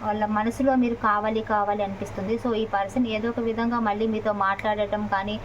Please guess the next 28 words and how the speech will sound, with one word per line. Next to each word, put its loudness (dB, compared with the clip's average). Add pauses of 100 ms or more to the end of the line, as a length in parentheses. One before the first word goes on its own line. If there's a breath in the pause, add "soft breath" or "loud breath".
(300 loud breath)
మళ్ళీ 2
మీతో, 2
మీ -2
దగ్గరికి -2
రావడం 2
కానీ 0
అయితే -2
చేస్తారు. 0
Definitely 0
మీ 0
దగ్గరికి 0
ఈ -4
పర్సన్ -2
మీతో -2
ప్రేమగా -2
మాట్లాడతారు. -2
మీకు 0
ఇవ్వాల్సిన -2
కమిట్మెంట్ -2
ఇవ్వలేకపోయినా -2
కానీ, 0 (340 loud breath)
at -2
least 0
మీతో 2
ప్రేమగా 0
మాట్లాడతారు 0
ఈ -2
పర్సన్. -2